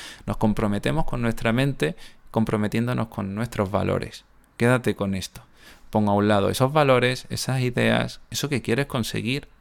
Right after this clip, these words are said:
ese tipo de persona que quieres ser, y al otro lado lo que normalmente aparece cuando das esos pasitos. Mételos dentro del mismo paquete e intégralos. Predisponte a sentir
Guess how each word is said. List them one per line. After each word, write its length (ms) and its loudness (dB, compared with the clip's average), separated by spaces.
ese 160 -4
tipo 240 0
de 80 2
persona 400 -2
que 120 -4
quieres 240 -4
ser, 280 0
y 80 2
al 80 4
otro 240 2
lado 420 4
lo 160 4
que 120 -2
normalmente 520 0
aparece 480 0
cuando 360 -4
das 200 -2
esos 220 -4
pasitos. 560 -6
Mételos 520 2
dentro 360 0
del 100 -2
mismo 260 -2
paquete 520 -2
e 40 -2
intégralos. 640 -2
Predisponte 920 0
a 100 0
sentir 600 -4